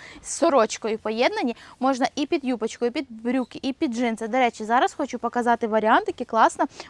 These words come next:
буде взагалі з джинсом. Подивіться, будь ласка, цей сірий в поєднанні з полоскою, з синьою і білою. Це взагалі вау. Це я прям закохана в дану модельку.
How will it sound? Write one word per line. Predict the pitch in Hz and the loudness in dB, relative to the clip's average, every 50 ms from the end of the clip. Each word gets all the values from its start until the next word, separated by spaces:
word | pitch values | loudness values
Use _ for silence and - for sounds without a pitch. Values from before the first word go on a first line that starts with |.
| - - | -8 0
буде | 240 277 262 302 277 - - - - | 0 4 6 6 4 4 0 -6 -6
взагалі | 247 233 220 233 233 240 220 240 240 277 277 - 226 | -2 6 6 6 8 8 4 2 2 2 0 0 -4
з | 214 202 | -6 -8
джинсом. | 202 208 220 233 247 262 285 311 320 277 - - 233 208 196 190 - _ _ _ _ _ _ _ _ _ _ _ _ | -10 -8 -4 0 2 4 4 4 4 2 2 0 0 -2 -2 -2 -10 _ _ _ _ _ _ _ _ _ _ _ _
Подивіться, | - 220 208 220 226 226 220 - - 226 214 | -6 -4 -2 -2 -2 -2 -4 -6 -8 -10 -10
будь | 202 202 202 | -8 -6 -4
ласка, | 208 202 202 - - - 208 - _ | -4 -4 -4 -6 -12 -14 -14 -14 _
цей | - 233 226 - - - - - - - | -6 -6 -6 -6 -8 -16 -20 -20 -20 -20
сірий | - - - - 240 254 302 370 359 311 226 202 - _ _ _ - | -20 -18 -10 -4 -2 2 2 2 2 0 -2 -2 -8 _ _ _ -20
в | - _ _ _ | -20 _ _ _
поєднанні | 233 226 226 233 196 233 247 254 247 240 226 220 202 - - - | -4 -2 -2 -2 0 2 2 4 4 2 0 -2 -6 -8 -12 -12
з | 208 202 196 - | -12 -12 -12 -8
полоскою, | - - 226 220 214 214 262 339 - - - 240 214 214 | -2 -2 0 0 2 2 0 0 -2 -4 -6 -6 -6 -6
з | - - | -10 -10
синьою | - 233 240 247 247 247 - | -6 -4 -2 -2 -2 -2 -4
і | 220 226 | -6 -8
білою. | 196 202 220 208 190 190 190 | -6 -4 -4 -4 -4 -6 -8
Це | - 214 | -8 -10
взагалі | 214 202 220 214 233 233 262 269 | -6 -6 -4 -2 0 0 0 0
вау. | 226 214 208 196 185 196 | 0 2 2 2 2 0
Це | - - - 254 269 - - - - - - - | -2 0 2 2 2 2 -4 -14 -20 -14 -10 -2
я | 220 277 349 392 - - - - - | 6 8 10 10 8 6 0 -6 -2
прям | - 294 302 285 - | 2 4 4 4 2
закохана | - 240 220 294 339 - _ - 233 220 208 - - 208 208 208 202 - - - - - - - | -2 -2 0 0 0 0 _ -2 -2 -2 -2 -4 -6 -6 -4 -6 -8 -8 -10 -18 -20 -20 -16 -8
в | 208 220 - - | -6 -6 -6 -4
дану | 214 214 226 240 247 277 330 370 269 226 - - | 0 4 6 8 8 8 8 6 2 0 -2 -4
модельку. | 226 226 247 269 269 226 233 247 226 214 202 - - | -2 0 2 2 4 4 4 2 2 2 -2 -4 -6